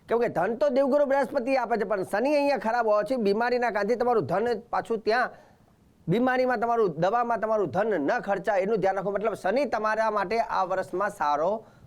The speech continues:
નથી એવું આપણે કહી શકીએ. એનાથી વાત કરીએ આગળ ત્રીજો ગ્રહ જેનું નામ છે રાહુ. હવે રાહુ મહારાજ એવું કહેવાય છે કે બીજા સ્થાનમાં રાહુ છે. બીજે રાહુ એટલે ખાસ કરીને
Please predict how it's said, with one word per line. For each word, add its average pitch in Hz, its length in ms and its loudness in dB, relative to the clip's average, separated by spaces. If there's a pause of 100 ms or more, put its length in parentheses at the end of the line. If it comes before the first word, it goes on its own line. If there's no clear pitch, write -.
(180)
નથી 226 320 0
એવું 233 200 4
આપણે 208 180 -2
કહી 294 200 -2
શકીએ. 160 440 -6 (960)
એનાથી 277 320 2
વાત 262 260 0
કરીએ 233 220 2
આગળ 226 240 0
ત્રીજો 240 340 2
ગ્રહ 233 200 2
જેનું 202 260 0
નામ 202 140 0
છે 233 120 0
રાહુ. 190 520 0 (720)
હવે 180 120 2
રાહુ 208 340 0
મહારાજ 269 380 0
એવું 254 140 2
કહેવાય 233 240 0
છે 254 120 -2
કે 226 80 -4
બીજા 214 320 0
સ્થાનમાં 240 420 0
રાહુ 202 320 0
છે. 180 300 -2 (1120)
બીજે 208 300 2
રાહુ 233 240 2
એટલે 226 140 0
ખાસ 226 360 -4
કરીને 208 420 2